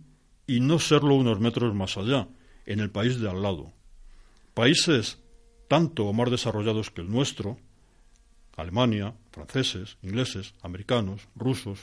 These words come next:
suizos, por no citar más, no son tan ingenuos que cuidan su salud con magufos, que los enseñan en sus universidades,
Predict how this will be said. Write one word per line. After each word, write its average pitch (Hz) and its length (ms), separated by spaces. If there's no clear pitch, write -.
suizos, 175 560
por 98 220
no 120 80
citar 104 340
más, 120 300
no 131 160
son 170 200
tan 131 160
ingenuos 135 480
que 98 100
cuidan 110 240
su 113 160
salud 120 360
con 101 340
magufos, 104 960
que 113 80
los 110 140
enseñan 151 400
en 156 60
sus - 260
universidades, 98 840